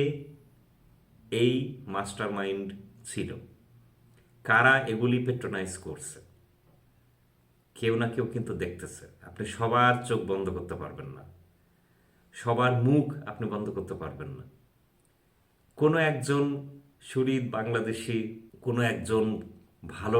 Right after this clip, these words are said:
নাগরিক এগুলি কিন্তু দেখতেছেন, এগুলি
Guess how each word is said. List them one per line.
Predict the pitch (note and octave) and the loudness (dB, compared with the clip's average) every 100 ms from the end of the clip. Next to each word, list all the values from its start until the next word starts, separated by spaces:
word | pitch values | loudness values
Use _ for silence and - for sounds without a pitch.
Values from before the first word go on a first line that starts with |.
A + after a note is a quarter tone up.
| A2+ | 6
নাগরিক | G2+ F#2+ G2 F#2+ - - - _ _ _ _ _ _ _ _ _ _ _ _ _ _ _ _ _ _ | 4 2 2 0 -4 -12 -20 _ _ _ _ _ _ _ _ _ _ _ _ _ _ _ _ _ _
এগুলি | G2 G2 G#2 A2+ | -6 -4 -4 -6
কিন্তু | G#2+ - C3 - - _ _ _ - D#2+ | -8 -6 -10 -10 -20 _ _ _ -10 -8
দেখতেছেন, | F2+ F2+ - - - _ _ _ _ _ _ - | -6 -8 -14 -16 -20 _ _ _ _ _ _ -8
এগুলি | F#2 G2 | -6 -6